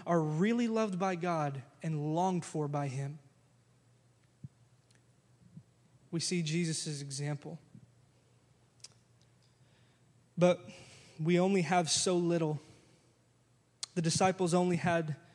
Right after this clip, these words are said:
so little. They saw them as their problem,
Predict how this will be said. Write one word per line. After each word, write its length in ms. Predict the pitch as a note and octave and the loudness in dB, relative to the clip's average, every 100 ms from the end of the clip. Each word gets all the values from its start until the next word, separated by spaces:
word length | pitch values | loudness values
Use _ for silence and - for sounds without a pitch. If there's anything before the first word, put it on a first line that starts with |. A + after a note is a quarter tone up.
| - | -8
so 300 | - - F3+ | -4 2 2
little. 380 | F3+ E3 D3 D3 - - _ _ _ _ _ - - - - - E3+ | 4 2 0 -6 -14 -20 _ _ _ _ _ -20 -20 -20 -20 -4 6
They 160 | G3+ | 6
saw 320 | G3+ G#3+ G3 | 6 4 6
them 140 | F#3+ F#3 | 6 4
as 160 | D#3 D3 | 2 2
their 180 | F#3 | 2
problem, 560 | G3 F#3 D#3+ D#3+ F3+ | 2 2 2 2 0